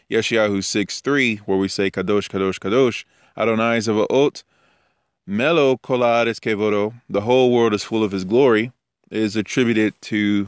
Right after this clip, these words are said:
this passage that we're talking about. The fullness that Hashem has in the earth is in Mashiach. So this is why Mashiach would say things like,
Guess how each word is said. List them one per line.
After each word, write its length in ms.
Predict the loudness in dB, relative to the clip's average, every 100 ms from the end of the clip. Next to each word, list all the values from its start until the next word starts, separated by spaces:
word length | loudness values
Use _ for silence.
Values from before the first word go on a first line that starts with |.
| -8
this 640 | -2 0 0 -2 -8 -10 -16 _ _ _
passage 540 | -2 -2 -4 -10 -4
that 120 | -2
we're 100 | -2
talking 280 | -2 -4 -4
about. 280 | -4 -4 -4 _ _ _
The 120 | -8 -8
fullness 760 | 0 4 4 4 0 0 -4
that 420 | 0 2 2 0 _ _ _ _
Hashem 540 | -4 -2 -2 0 0
has 520 | 0 0 0 0 -2 -2
in 220 | 0 0
the 160 | -2 0
earth 420 | 2 2 0 -6 _ _
is 460 | -2 2 2 0 -4 -6
in 260 | -2 -2
Mashiach. 680 | -4 -4 -2 -2 -2 -6 _ _ _ _ _ _ _ _ _
So 320 | -8 0 2 4
this 220 | 2 2
is 100 | 0
why 140 | 2
Mashiach 480 | 2 0 2 0 0
would 80 | -6
say 260 | -2 -2
things 380 | -2 -4 -4 0
like, 220 | 0 0